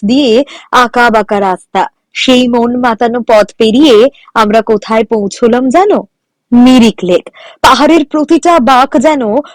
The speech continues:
নতুন ছবির ফ্রেম। সবুজ চা বাগান, পাইন বন, আর হাওয়ায় ভেসে আসা শীতল কুয়াশা, এসব পেরিয়ে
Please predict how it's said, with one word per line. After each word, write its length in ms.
নতুন 520
ছবির 380
ফ্রেম। 340
সবুজ 480
চা 220
বাগান, 560
পাইন 500
বন, 420
আর 180
হাওয়ায় 420
ভেসে 400
আসা 400
শীতল 500
কুয়াশা, 520
এসব 480
পেরিয়ে 540